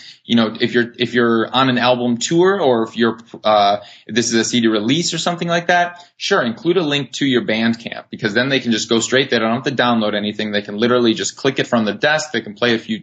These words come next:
tracks, and that gives them a good idea of who you are. But add these links in the body of the email before the press release and after those few, um, first few opening sentences, and, uh, and then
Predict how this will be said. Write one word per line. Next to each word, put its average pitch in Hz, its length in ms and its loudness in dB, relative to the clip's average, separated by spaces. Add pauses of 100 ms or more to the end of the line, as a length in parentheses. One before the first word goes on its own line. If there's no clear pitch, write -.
tracks, 170 600 -2 (240)
and 117 140 0
that 123 120 2
gives 120 120 0
them 113 80 0
a 113 60 2
good 113 160 2
idea 110 260 0
of 101 80 -6
who 113 120 -6
you 107 200 -4
are. 104 280 0 (420)
But 127 180 -2
add 170 220 -2
these 165 220 -2
links 131 500 0
in 156 220 0
the 151 60 2
body 123 340 2
of 107 80 0
the 120 180 0
email 110 220 2
before 127 380 0
the 170 80 0
press 170 320 -2
release 180 300 -6
and 123 100 -2
after 127 340 -4
those 120 220 2
few, 123 340 0
um, 104 480 2 (540)
first 123 280 2
few 117 140 4
opening 110 340 0
sentences, 107 800 -2 (380)
and, 113 500 2
uh, 107 260 2
and 120 180 2
then 131 420 0